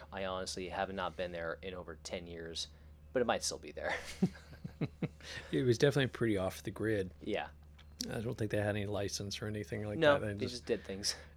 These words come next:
Speaker 2: Uh, and I remember the owner, during one of the shows,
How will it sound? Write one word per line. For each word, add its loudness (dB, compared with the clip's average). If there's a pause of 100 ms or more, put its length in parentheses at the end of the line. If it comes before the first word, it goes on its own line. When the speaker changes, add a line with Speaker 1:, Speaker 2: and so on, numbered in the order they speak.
(120)
Speaker 2:
Uh, 4
and 6
I 6
remember 6
the 4
owner, 4 (1300)
during 4
one 6
of 6
the 4
shows, 2